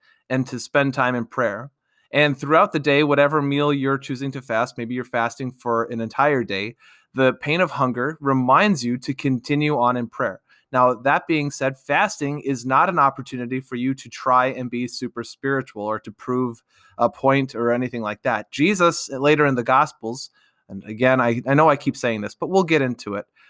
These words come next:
But Jesus teaches that no one should know that you're fasting. So fasting is an important part of our Christian faith, but, uh, there is a right way to do it. And I want to encourage you, if you want to know more, to look into it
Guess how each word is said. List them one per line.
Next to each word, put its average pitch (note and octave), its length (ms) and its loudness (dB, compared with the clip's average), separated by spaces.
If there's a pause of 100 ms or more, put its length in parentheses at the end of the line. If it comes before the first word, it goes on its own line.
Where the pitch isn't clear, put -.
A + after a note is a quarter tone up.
(100)
But A#2 200 -2
Jesus G3 400 0
teaches D3+ 420 0
that C3+ 220 0
no C#3 180 4
one F3 160 4
should C#3+ 260 -4
know C#3 220 2
that C3+ 160 0
you're B2 100 -4
fasting. - 600 -4
So B2+ 360 -2 (320)
fasting G3 380 0
is F3+ 280 0
an F3 140 2
important D#3 440 -2
part C3+ 260 0
of B2 300 -2 (160)
our B2 100 -4
Christian C3+ 380 -8
faith, G#2 400 -8 (360)
but, C3 360 0
uh, A2 180 -4
there C3 220 0
is A#2+ 240 0
a A#2+ 100 -2
right B2+ 300 0
way A#2 180 -2
to A2+ 100 -10
do A#2+ 200 0
it. F#2 180 -6
And G2+ 180 -12
I A#2+ 60 -14
want B2 220 -2
to A#2+ 40 -2
encourage A#2 440 -4
you, A#2+ 260 -4
if - 140 -16
you B2 100 -2
want D#3+ 220 4
to F#3 40 4
know F3+ 220 6
more, E3+ 260 6
to F#3+ 160 -6
look D3 220 2
into C#3 300 -2
it B2 100 -2